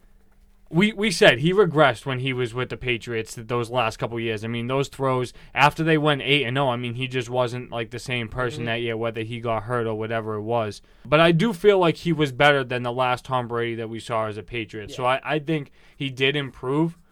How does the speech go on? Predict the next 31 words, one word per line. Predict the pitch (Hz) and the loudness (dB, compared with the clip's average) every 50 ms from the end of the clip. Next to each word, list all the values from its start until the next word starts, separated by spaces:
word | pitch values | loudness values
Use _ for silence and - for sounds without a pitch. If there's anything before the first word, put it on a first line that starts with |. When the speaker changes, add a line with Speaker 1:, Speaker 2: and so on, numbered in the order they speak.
| _ _ _ _ _ _ - | _ _ _ _ _ _ 2
Speaker 1:
But | 156 151 | 2 2
also | 123 135 147 156 151 135 - 139 | 4 6 6 6 6 6 2 -8
trying | 117 - - 139 139 139 139 139 | -10 -6 -2 0 2 2 2 0
to | 131 | -4
beat | 123 135 131 123 - | -6 -6 -8 -6 -6
Patrick | - 131 127 123 120 - 117 | 0 0 0 0 0 -6 -10
Mahomes | 110 117 110 120 123 117 110 107 | -10 -10 -8 -6 -6 -6 -6 -8
is | 107 107 | -12 -10
gonna | 107 120 117 113 | -8 -8 -8 -8
be | 107 110 | -8 -10
very | 110 98 117 110 107 107 | -8 -8 -8 -8 -8 -10
tough. | 104 - 117 107 - | -8 -6 -6 -6 -4
And, | - 127 127 - | -6 -10 -10 -8
and | 143 131 131 | -12 -8 -6
we | 147 | -6
talked | 151 - - 170 165 160 - | -6 -2 4 6 6 6 6
about | 160 143 151 151 147 135 - - - - - - | 4 2 0 0 0 -2 -4 -12 -20 -20 -20 -6
that | - 143 135 135 | 0 0 0 2
Mahomes | 135 135 127 135 143 143 135 127 113 | 0 -4 -4 -4 -4 -4 -4 -6 -6
thing | 135 123 120 | -8 -8 -6
earlier, | 120 120 120 120 117 113 113 | -6 -4 -4 -4 -2 -4 -4
too. | - - 143 127 113 107 | -6 -6 -6 -6 -6 -6
I, | 117 131 - | -8 -8 -4
if | 147 143 139 | -4 -6 -4
he | - 175 202 185 | -4 -8 -6 -4
does | 170 202 196 185 170 | -2 0 0 0 -2
make | 175 180 180 170 | -4 -4 -4 -4
ten | - 175 180 175 | -4 -4 -4 -4
Super | 170 - 185 165 175 | -4 -4 -4 -4 -4
Bowls | 165 151 180 180 185 180 165 147 | -4 -2 -2 0 0 0 -2 -4
and | 151 139 127 - | -8 -10 -10 -14